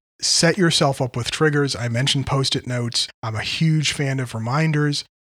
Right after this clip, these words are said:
Uh, the problem with reminders is those can become overwhelming as well. So if you have too many dings and bloops going off during the day, you can tend to ignore them. So try to be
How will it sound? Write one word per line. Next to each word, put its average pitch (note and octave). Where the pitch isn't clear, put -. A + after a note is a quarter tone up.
Uh, G2+
the C#3+
problem E3+
with E3
reminders D3+
is B2
those C#3
can D#3
become C#3+
overwhelming C3
as A#2
well. A#2+
So B2+
if -
you A#2+
have A2+
too -
many C3
dings C3+
and A#2
bloops C3
going C#3
off C3
during C3
the B2+
day, B2
you B2
can -
tend B2
to B2
ignore A2+
them. B2
So D3
try F3
to F#3+
be C#3+